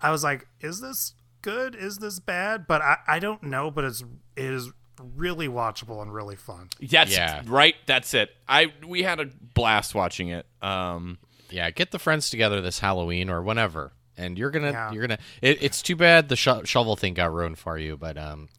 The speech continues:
Speaker 3: you know.
Speaker 1: Well, it is statute of limitations on
Speaker 3: Oh yeah, I don't
Speaker 2: Yeah.
Speaker 3: feel bad about
Speaker 2: It's
Speaker 3: it.
Speaker 2: older.
Speaker 3: You
Speaker 2: This
Speaker 3: know.
Speaker 2: movie's
Speaker 1: Uh,
Speaker 2: older than I am.
Speaker 1: Yeah. Uh, one thing. So one of the best bits, another bit I love in this movie is how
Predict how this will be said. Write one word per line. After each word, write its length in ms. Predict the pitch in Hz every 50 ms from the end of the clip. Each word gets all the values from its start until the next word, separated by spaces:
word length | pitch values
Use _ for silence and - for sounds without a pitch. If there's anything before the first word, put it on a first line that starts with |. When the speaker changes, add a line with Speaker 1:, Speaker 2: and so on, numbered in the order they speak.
| _ -
Speaker 3:
you 80 | 80 73
know. 180 | 69 67 71 -
Speaker 1:
Well, 340 | 147 156 156 156 156 151 - -
it 80 | 151 160
is 160 | 160 151 -
statute 420 | - - 160 151 147 - - 143
of 120 | 139 120 127
limitations 800 | 120 117 117 110 - 113 113 107 - - 120 107 107 107 - -
on 160 | 110 107 113
Speaker 3:
Oh 160 | 196 196 180
yeah, 180 | 175 175 165 151
I 40 | 147
don't 100 | 156 147
Speaker 2:
Yeah. 60 | - -
Speaker 3:
feel 120 | 113 113 87
bad 180 | 85 76 76
about 160 | 71 - -
Speaker 2:
It's 80 | 107 127
Speaker 3:
it. 40 | 131
Speaker 2:
older. 260 | 139 139 135 139 135
Speaker 3:
You 60 | 120
Speaker 2:
This 140 | 117 110 -
Speaker 3:
know. 60 | 123 127
Speaker 2:
movie's 120 | 143 139 139
Speaker 1:
Uh, 100 | 131 123
Speaker 2:
older 240 | 107 107 98 104 98
than 120 | 98 95 90
I 160 | 82 76 71
am. 220 | 69 67 69 69 - _ _ _ _ _ _ _ _ _ _ _ _ -
Speaker 1:
Yeah. 340 | 120 120 117 110 104 104 - _ _ _ _ _ _ _ _ -
Uh, 320 | 147 139 139 135 131 139
one 260 | 156 143 165 185 208 196
thing. 420 | - 208 190 175 160 151 143 - _ _ _ _ _ - 175 151 151 180
So 220 | - - - 175
one 220 | 165 165 196 214 233
of 140 | 240 202 185
the 200 | 196 175 156 143
best 500 | 127 - - 131 127 120 - - - -
bits, 520 | 127 113 110 107 - - - - - - _ _ _ _ -
another 500 | 135 135 139 135 135 127 123 117 113 107 - _ -
bit 140 | 113 107
I 80 | 107 107
love 240 | 107 110 107 107 107
in 80 | 107
this 180 | 110 107 - -
movie 360 | 123 113 110 104 110 113 127 123
is 160 | 123 120 117 -
how 400 | 135 123 117 117 113 113 110